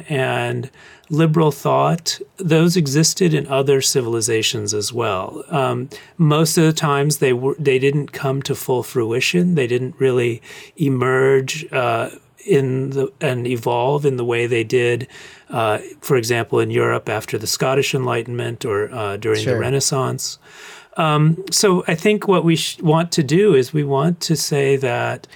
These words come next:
Speaker 1: liberalism, you know, has flourished very well in West Europe and North America, and that's great.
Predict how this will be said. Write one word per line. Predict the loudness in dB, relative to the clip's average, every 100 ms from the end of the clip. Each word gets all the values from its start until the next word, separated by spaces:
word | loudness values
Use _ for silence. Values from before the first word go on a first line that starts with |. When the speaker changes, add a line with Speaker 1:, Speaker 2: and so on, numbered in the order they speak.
| -20 -20 -20 _
Speaker 1:
liberalism, | 2 4 6 6 6 4 2 0 -2 -6 _ _
you | -2 0
know, | 0
has | -2 -2 -2
flourished | -2 0 2 2 0
very | -2 2 4
well | 4 2 0 0 0 0
in | 0 0 0
West | 0 -2 -2
Europe | -4 -2 -4 -4
and | -4 -4 -6 -8
North | -6 -4 -4
America, | -4 -4 -6 -2
and | 0 0
that's | -4 -6 -6
great. | -2 0 0 -4